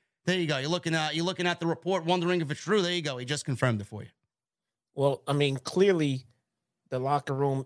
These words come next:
Speaker 2: is in need of a leader because the assumed leader acted very much not like a leader.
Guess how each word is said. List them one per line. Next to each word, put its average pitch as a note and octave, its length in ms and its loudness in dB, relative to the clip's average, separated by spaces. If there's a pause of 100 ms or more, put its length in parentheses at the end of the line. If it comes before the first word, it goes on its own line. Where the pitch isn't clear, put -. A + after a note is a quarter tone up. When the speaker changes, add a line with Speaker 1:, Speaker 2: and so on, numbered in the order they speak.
(140)
Speaker 2:
is B2+ 320 -4
in A#2 320 -6
need D3 240 -6
of D3+ 140 -2
a - 20 -4
leader D3+ 340 -2
because B2 600 -4 (200)
the C3 180 -6
assumed D#3+ 840 -2
leader F3+ 500 0 (800)
acted C#3 380 -4
very C#3 320 0
much C3 420 -4
not A#2 440 -6
like G#2 420 -6
a E3+ 40 4
leader. E3+ 440 -4